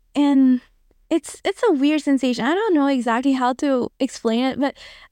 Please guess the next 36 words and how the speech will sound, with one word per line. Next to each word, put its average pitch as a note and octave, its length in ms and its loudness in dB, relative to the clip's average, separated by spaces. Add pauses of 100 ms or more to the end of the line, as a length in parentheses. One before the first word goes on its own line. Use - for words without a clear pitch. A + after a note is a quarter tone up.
(300)
I D#4 120 -2
got D#4+ 240 -2
it A#3 160 0
back G#3 400 -2
and C#4 180 2
I'm D4 140 4
so E4 360 -2
happy. B3+ 460 0
That's C4 240 -2
why E4+ 120 0
I A#3 200 -2
actually C4+ 260 0
now A3+ 260 2
can B3 260 0
work A3+ 200 -2
out A3+ 240 0 (140)
any D4 800 4
day, A#3 720 0
anywhere, B3+ 800 2 (240)
because B3+ 420 0
I'm B3+ 380 4
looking A#3 640 2
for - 240 -4
that G#3+ 160 0
sensation - 840 -2 (280)
of A3+ 400 -4 (240)
feeling C#4 400 2
happy A#3 500 -2
and A#3 140 0
feeling B3+ 480 0 (200)
powerful B3+ 840 -2 (400)
and B3+ 160 4
that B3+ 140 2
I C4 180 -4
can C#4+ 180 4
conquer C#4 440 0